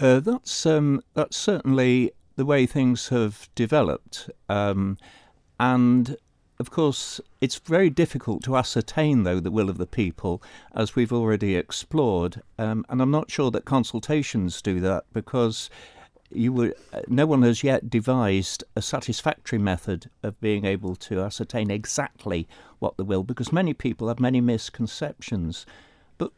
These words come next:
could I just, uh, raise a point here about the pers-, about the medical profession, a legal point, because I'm not qualified to talk about,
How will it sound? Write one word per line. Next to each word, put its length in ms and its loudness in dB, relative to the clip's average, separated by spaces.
could 180 -2
I 140 4
just, 580 -6
uh, 280 0
raise 420 -2
a 60 -8
point 420 -2
here 420 -4
about 400 -2
the 80 -6
pers-, 480 -4
about 260 -4
the 80 0
medical 400 0
profession, 720 -6
a 60 0
legal 320 0
point, 360 -4
because 260 -8
I'm 180 2
not 220 0
qualified 540 -2
to 100 -12
talk 340 -6
about, 280 -2